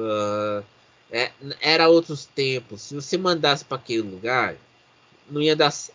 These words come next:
você não ia levar, não ia ganhar nada. Mas como hoje, é, nós temos uma descrença na política,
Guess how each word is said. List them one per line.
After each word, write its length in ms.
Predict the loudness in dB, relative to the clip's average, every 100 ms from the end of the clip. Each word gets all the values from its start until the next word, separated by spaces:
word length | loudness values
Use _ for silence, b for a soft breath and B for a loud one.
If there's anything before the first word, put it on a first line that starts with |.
| -16
você 380 | -12 -6 -4 -2
não 100 | 0
ia 140 | 4
levar, 340 | 4 2 0
não 160 | -2 -2
ia 280 | 0 0 -2
ganhar 340 | -4 -2 -2
nada. 320 | -2 -4 -6 -10 -20 _ _ _ _ _
Mas 240 | 4 4
como 300 | 4 2 4
hoje, 760 | 6 10 10 8 2 -6 -6 -8 _ _ _ -6
é, 840 | -2 0 2 2 0 0 -2 -2 0
nós 240 | 0 2
temos 540 | 2 2 2 -2 -2
uma 180 | 0 0
descrença 800 | 4 4 4 2 4 4 0 -6
na 220 | -4 -4 -4
política, 680 | -4 0 0 -2 -6 -12